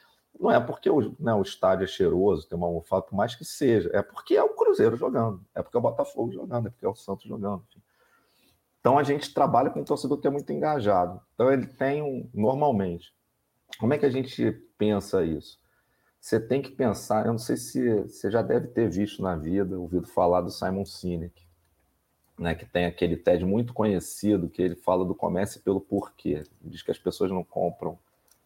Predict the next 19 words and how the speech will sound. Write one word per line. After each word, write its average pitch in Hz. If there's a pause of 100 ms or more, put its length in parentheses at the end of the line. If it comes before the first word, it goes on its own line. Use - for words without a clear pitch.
(140)
o -
que -
você 87
faz, 98
elas 101
compram 101
o 92
porquê -
você 98
faz, - (120)
né? 80 (120)
Então, 87
a 92
primeira 104
coisa 110
é 113
você -
pensar 104
um, 110